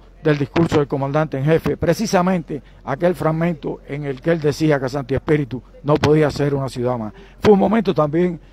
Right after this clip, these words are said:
eh, muy emocionante, fue un momento extraordinario. El silencio aquel, eh, de escuchar las palabras,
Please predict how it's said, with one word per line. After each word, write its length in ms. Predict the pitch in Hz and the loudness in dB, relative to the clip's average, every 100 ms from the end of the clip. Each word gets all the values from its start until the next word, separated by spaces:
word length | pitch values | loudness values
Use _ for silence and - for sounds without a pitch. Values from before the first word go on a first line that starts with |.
| - - | -20 -10
eh, 380 | 139 135 120 - | -6 -6 -8 -4
muy 160 | 175 196 | 0 0
emocionante, 640 | 160 - 139 147 143 120 | -2 -8 -8 -6 -6 -8
fue 140 | 127 | -10
un 60 | 151 | -8
momento 440 | 151 165 - 147 - - - | -6 -6 -6 -8 -8 -20 -12
extraordinario. 720 | 135 - 139 131 131 131 120 - - - | -12 -4 -4 -2 -2 -2 -4 -10 -20 -8
El 140 | 131 | -6
silencio 500 | - 135 180 170 165 | -2 0 0 2 -2
aquel, 340 | 143 165 165 147 - - - - | 0 0 0 -4 -18 -20 -18 -6
eh, 400 | 131 131 120 107 - - - - - - | -4 -4 -6 -10 -18 -20 -20 -20 -20 -6
de 100 | 131 | -6
escuchar 400 | - 143 175 190 | -4 -4 0 2
las 120 | 160 | 0
palabras, 560 | - 147 156 147 147 | -4 -4 -2 -2 -4